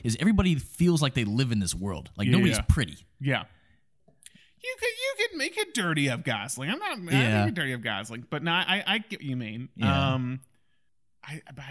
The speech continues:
Speaker 2: I really like John Bernthal for some reason. This
Speaker 1: I think, I think Bernthal could do it.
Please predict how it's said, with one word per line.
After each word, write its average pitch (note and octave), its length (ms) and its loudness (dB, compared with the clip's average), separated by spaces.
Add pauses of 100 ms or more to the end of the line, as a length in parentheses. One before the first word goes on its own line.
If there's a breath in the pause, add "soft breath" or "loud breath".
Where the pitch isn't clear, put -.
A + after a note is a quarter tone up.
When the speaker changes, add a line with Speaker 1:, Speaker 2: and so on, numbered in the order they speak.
Speaker 2:
I C#3 60 -6
really C3+ 240 -6
like A2+ 180 -10
John F#2+ 260 -16
Bernthal G2+ 400 -14
for G#2+ 120 -20
some G#2 200 -10
reason. G2 440 -12
This F2 120 -14
Speaker 1:
I - 60 4
think, D#4 240 -2 (120)
I G#3+ 60 2
think C4+ 280 2
Bernthal E3 320 6
could G#2+ 160 0
do F2+ 140 0
it. B2 120 -4